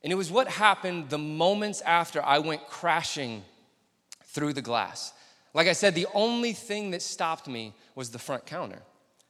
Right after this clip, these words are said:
And I remember, as I went through, looking at the front gra-, counter and realizing what had just happened, and my, the immediate thoughts I had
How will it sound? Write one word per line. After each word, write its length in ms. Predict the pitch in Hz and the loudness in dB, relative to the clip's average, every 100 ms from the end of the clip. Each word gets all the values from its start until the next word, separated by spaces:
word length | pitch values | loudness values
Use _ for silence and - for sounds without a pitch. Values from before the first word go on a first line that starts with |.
| _ _ _ _ _ | _ _ _ _ _
And 80 | 139 | -4
I 60 | 165 | -2
remember, 540 | 185 180 220 135 101 - _ _ _ _ - _ _ _ - | -2 -4 -6 -8 -12 -16 _ _ _ _ -20 _ _ _ 6
as 240 | 160 190 | 8 8
I 100 | 185 | 6
went 260 | 175 190 - | 6 0 -2
through, 300 | 139 110 113 - - _ _ _ _ _ _ - - | -4 -2 -6 -16 -20 _ _ _ _ _ _ -20 -10
looking 380 | 113 185 208 180 | -2 0 2 0
at 120 | 170 | -2
the 80 | 160 | -4
front 280 | - 151 | -2 -2
gra-, 200 | 127 131 - | 0 0 0
counter 300 | 170 156 131 | 0 0 0
and 180 | 120 135 | -2 -2
realizing 500 | 165 170 147 131 123 | -2 2 2 2 -4
what 140 | 131 | -4
had 80 | 127 | -6
just 180 | 117 - | -8 -6
happened, 500 | 113 92 98 98 - _ _ _ _ _ | -6 -6 -12 -18 -20 _ _ _ _ _
and 100 | 131 | -6
my, 260 | 135 156 156 127 - - | -2 -2 -2 -8 -12 -12
the 80 | 127 | -6
immediate 600 | 139 147 185 202 190 185 | -4 -4 -4 -4 -4 -6
thoughts 300 | - 151 143 | -6 -8 -6
I 100 | 139 | -8
had 360 | 131 107 80 | -8 -10 -14